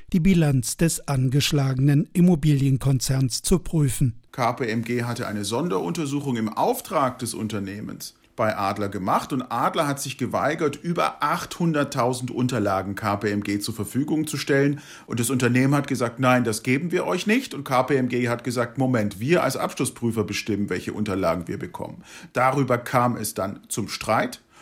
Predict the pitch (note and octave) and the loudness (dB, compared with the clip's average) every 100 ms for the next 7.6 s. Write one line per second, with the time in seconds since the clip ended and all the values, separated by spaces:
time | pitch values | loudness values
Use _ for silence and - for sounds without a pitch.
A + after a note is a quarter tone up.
0 | - - - C#3+ C#3+ C#3 C3+ B2 C3 A2+ | -16 -6 0 2 4 2 4 2 4 0
1 | G#2+ A2 B2 C#3 C#3 - A#2+ - - A#2 | 0 0 -2 -4 -6 -4 -4 -4 -2 0
2 | A#2+ A#2+ B2 A#2+ A2+ A2 G2 - G#2+ - | 0 0 0 0 0 0 -2 -4 -8 -8
3 | - D3+ - G2+ - A#2 G#2+ F#2 G2 C3+ | -2 0 0 -6 -6 -4 -4 0 0 2
4 | D3 C#3+ C#3 C#3 - B2+ B2 A#2+ - - | 0 -2 -2 -4 -2 0 0 -2 -12 -12
5 | - D3 D3+ - C3+ C#3 - - - A#2 | -4 -2 -2 -2 -4 -2 -4 -4 -4 -2
6 | C#3 - D3 D#3 C#3 A#2 G#2+ D2+ F2 - | -2 -2 0 2 2 2 0 -2 -4 -8
7 | D2 - - E2+ - - | -8 -8 -6 -8 -8 -12